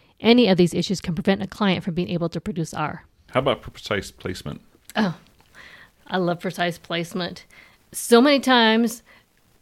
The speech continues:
Speaker 1: our clients who've had previous therapy come to me, and their R is in the neighborhood, but not good enough. So they've had years of therapy. They can kind of make an R, or they can make an R in some words,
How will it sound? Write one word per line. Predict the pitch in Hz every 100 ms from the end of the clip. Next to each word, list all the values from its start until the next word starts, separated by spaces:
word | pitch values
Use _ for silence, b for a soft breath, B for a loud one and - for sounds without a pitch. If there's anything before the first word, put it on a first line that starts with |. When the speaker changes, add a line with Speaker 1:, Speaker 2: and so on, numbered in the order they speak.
| - -
Speaker 1:
our | 185
clients | 180 202 196 180 -
who've | 165 185
had | 185 175
previous | - 190 185
therapy | - 180 180
come | 190 185
to | 175
me, | 180 180 175
and | 180
their | 175
R | - 196 220
is | 220 175 170 - _ -
in | 240 285 311
the | 320
neighborhood, | 320 285 208 196 196 185 180 202 208 _ _ _ 190
but | 165 180
not | 185 190 185 190
good | 175 180
enough. | 160 156 151 - - _ _ B B B B
So | - 180
they've | 175 175
had | 185 160
years | 180 185
of | 269 262
therapy. | 190 180 180 185 180
They | 165
can | 170 165
kind | - 202 277
of | 269
make | 240 220
an | 180
R, | 170 170 240 - _ B B B _
or | 185 196
they | 277
can | 294
make | 285 302
an | 302
R | 220 220
in | 202 196
some | 214 208 185
words, | 170 170 220 -